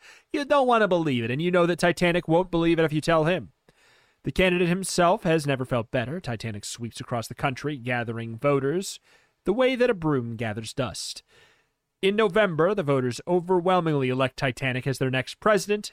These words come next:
and your reaction is happiness mixed with relief. Inaugural day is a cold January morning. Titanic looks very impressive in his formal attire.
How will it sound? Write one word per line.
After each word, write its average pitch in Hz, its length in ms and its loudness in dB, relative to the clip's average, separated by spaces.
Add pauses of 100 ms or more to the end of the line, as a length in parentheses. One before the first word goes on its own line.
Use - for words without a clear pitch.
and 175 120 -6
your 185 100 -6
reaction 190 520 -2
is 190 200 -4
happiness 180 600 -2
mixed 226 320 -8
with 165 220 -8 (480)
relief. 131 300 -4 (680)
Inaugural 233 480 2
day 151 360 2
is 156 200 -2
a 147 60 -2
cold 143 400 0
January 127 540 -2
morning. 101 400 -6
Titanic 131 440 -6
looks 127 160 -6
very 139 240 -2
impressive 135 500 -4
in 104 80 -10
his 107 120 -10
formal 104 320 -14
attire. 110 460 -8